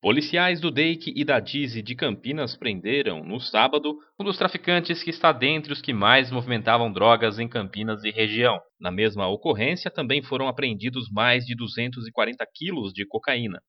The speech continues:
Os entorpecentes estavam em duas casas, nos bairros São Bernardo e Santa Lúcia. Os imóveis eram utilizados como laboratórios de refino de drogas.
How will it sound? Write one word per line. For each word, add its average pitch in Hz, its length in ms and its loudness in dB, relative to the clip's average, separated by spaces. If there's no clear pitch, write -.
Os 95 160 -6
entorpecentes 139 840 -2
estavam 160 560 2
em 156 100 -2
duas 175 260 0
casas, 135 540 2
nos 107 160 -8
bairros 123 420 2
São - 240 -4
Bernardo 143 640 2
e 139 80 -14
Santa 151 360 -2
Lúcia. 151 420 0
Os 117 200 -4
imóveis 160 560 2
eram 139 280 0
utilizados 135 800 2
como 104 200 -2
laboratórios 123 760 2
de 120 100 0
refino 120 460 -2
de 117 140 -4
drogas. 107 520 2